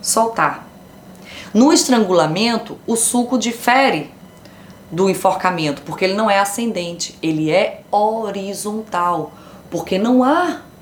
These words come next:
uma força pra cima, mas há uma força aqui pra trás, ou aqui pro lado, ou até pra frente. Mas é uma força exercida por igual em todos os lados desse, desse instrumento.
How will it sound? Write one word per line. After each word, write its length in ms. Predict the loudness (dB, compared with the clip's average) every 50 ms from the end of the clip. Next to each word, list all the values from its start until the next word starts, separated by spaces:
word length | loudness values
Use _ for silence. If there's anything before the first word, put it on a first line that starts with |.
| -16 -8 -4
uma 220 | -2 0 0 0
força 720 | -2 -6 -4 0 0 2 2 0 -4 -8 -8 -6 -6 -6
pra 240 | -6 -4 -4 -4 -4
cima, 640 | -4 -6 -6 -4 -2 0 0 0 0 -2 -4 -6 -12 -18 -20 -20 -20 -16 -6 -2
mas 200 | 0 0 2 0
há 100 | 0 0
uma 220 | -2 -4 -6 -8
força 580 | -10 -10 -2 2 2 2 2 2 -2 -4 -4 -2 0
aqui 340 | 0 0 0 -2 -6 -10
pra 160 | -8 -8 -10 -10
trás, 500 | -6 -2 0 2 2 2 2 0 0 -2
ou 80 | -4
aqui 220 | -4 -6 -8 -14 -16
pro 160 | -8 -4 0
lado, 340 | 2 2 2 2 0 -2 -4
ou 60 | -4
até 240 | -6 -4 -4 -4 -4
pra 160 | -2 -4 -6
frente. 520 | -4 -4 -4 -4 -4 -4 -6 -8 -10 -12 -14 -18 -18 -18 -10 0
Mas 220 | 2 2 4 4 4
é 60 | 4
uma 180 | 4 2 2
força 440 | 0 -4 -4 -2 0 0 2 2 0
exercida 540 | 0 0 -2 -4 -6 -6 -6 -6 -4 -4 -4
por 240 | -4 -4 -4 -2 -2
igual 560 | -2 0 2 2 2 4 2 0 -4 -8 -12 -18 -20 -20 -14 -8
em 120 | -8 -8 -4
todos 420 | -2 0 0 0 0 -2 -2 -4
os 140 | -4 -4 0
lados 840 | 2 4 4 4 4 2 2 0 -2 -4 -6 -6 -8 -8 -10 -10 -14 -16 -20 -20 -20 -20 -20 -20 -16 -4
desse, 520 | 0 2 2 2 2 0 -2 -2 -2 -2 -4
desse 300 | -4 -2 -2 -2 -2 -4
instrumento. 680 | -4 -6 -6 -6 -4 -2 0 0 0 -2 -4 -10 -14